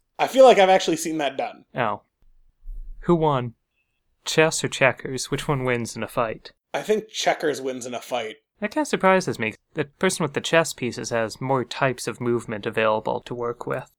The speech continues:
Speaker 1: Yeah, but the checkers pieces, uh, are all, hmm.
Speaker 2: And they could potentially capture multiple pieces in one move.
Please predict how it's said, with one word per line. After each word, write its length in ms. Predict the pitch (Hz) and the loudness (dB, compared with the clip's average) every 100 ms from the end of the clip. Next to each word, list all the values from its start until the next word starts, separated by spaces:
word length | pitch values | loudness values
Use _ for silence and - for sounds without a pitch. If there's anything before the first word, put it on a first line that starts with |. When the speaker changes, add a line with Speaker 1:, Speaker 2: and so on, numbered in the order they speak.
| _ | _
Speaker 1:
Yeah, 280 | 165 185 175 | 4 8 8
but 180 | 165 165 | 4 2
the 220 | 160 151 | 0 0
checkers 520 | - - 220 220 208 - | -4 2 2 4 2 0
pieces, 840 | - 190 185 170 156 147 - - - | -6 -6 -2 -2 -2 -4 -6 -8 -2
uh, 720 | 151 143 139 139 135 131 131 - 147 | 0 2 2 2 2 0 -2 -6 -2
are 260 | 151 143 - | 0 0 2
all, 760 | 151 151 147 143 143 135 120 _ _ _ _ _ | 2 4 2 0 -2 -4 -10 _ _ _ _ _
hmm. 360 | 147 135 120 117 | -16 -14 -14 -10
Speaker 2:
And 140 | 139 | 0
they 80 | 151 | 0
could 160 | 151 143 | 0 -4
potentially 760 | 143 151 139 - 131 113 104 _ _ | -4 -2 -2 -2 -2 -2 -6 _ _
capture 520 | - 131 - 131 110 - | -4 -4 -4 -8 -8 -6
multiple 440 | 120 117 - 123 | -2 -2 -2 -8
pieces 480 | - 117 113 120 - | -8 -12 -12 -12 -12
in 140 | 120 | -12
one 180 | 110 110 | -14 -12
move. 380 | 110 110 110 | -10 -10 -12